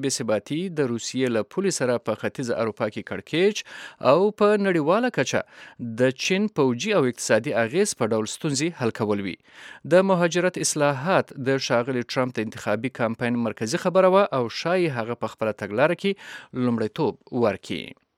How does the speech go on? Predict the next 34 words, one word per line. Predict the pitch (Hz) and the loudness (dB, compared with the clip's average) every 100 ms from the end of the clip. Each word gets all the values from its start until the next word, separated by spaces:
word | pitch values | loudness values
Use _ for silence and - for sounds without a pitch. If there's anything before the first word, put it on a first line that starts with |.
| _ _ _ _ _ 110 | _ _ _ _ _ -6
بلې | 113 113 | -4 -2
لور | 120 123 | 0 -2
د | 123 | -2
پنجشنبې | 123 110 120 127 131 | -4 -4 -2 -2 0
په | 120 | -2
شپه | - 139 117 | 2 2 2
هم | 156 151 | -4 -2
په | 139 | -2
زرهاو | 135 135 175 160 143 | 0 0 0 0 -2
کسانو | 135 147 139 135 | 0 0 0 -2
له | 135 | 0
نیویارک | 131 139 139 - | 2 2 2 -2
څخه | 139 131 | -4 -2
نیولې، | 107 123 196 208 - - - - 135 | 0 4 4 4 0 -18 -18 -2 2
بیا | 175 | 2
تر | 196 170 | 0 -2
کالیفورنیا | 147 123 - 104 127 214 233 | -2 -2 -2 -2 0 0 0
پورې | 185 202 165 | 0 2 2
د | 143 | 2
غټو | 233 185 | 0 -2
ښارونو | 156 139 147 135 | 0 0 0 -4
په | 135 | -6
کوڅو | 131 139 127 | -4 -4 0
کې | 117 | 2
راوتلي | 113 107 143 170 | 2 0 0 2
وو | 208 180 | 4 2
او | 160 | 0
د | 147 | 0
ډانلډ | 131 113 107 | 0 0 -4
ټرمپ | 165 170 196 185 | 0 0 0 -2
د | 180 | -2
انتخاب | 143 131 - 202 202 | -2 -6 -2 -2 2
په | 117 | 0
ضد | 110 | 0